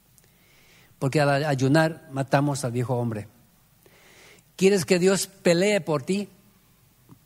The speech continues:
Deje la comida por un tiempo y darle a Dios la oportunidad. De pelear.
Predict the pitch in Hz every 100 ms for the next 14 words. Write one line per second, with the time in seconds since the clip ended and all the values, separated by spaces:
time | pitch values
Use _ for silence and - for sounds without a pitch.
0 | _ - _ _ _ - 147 165 160 165
1 | _ _ _ _ _ _ _ _ _ _
2 | _ - 131 127 120 143 139 131 113 107
3 | 151 151 151 151 _ _ _ _ _ _
4 | _ _ - _ _ _ _ _ _ _
5 | _ _ _ 139 123 120 123 110 120 -
6 | 110 113 113 110 107 104 - _ _ _
7 | _ _ _ _ _ _ _ _ _ _
8 | _ _ _ _ - 117 117 117 110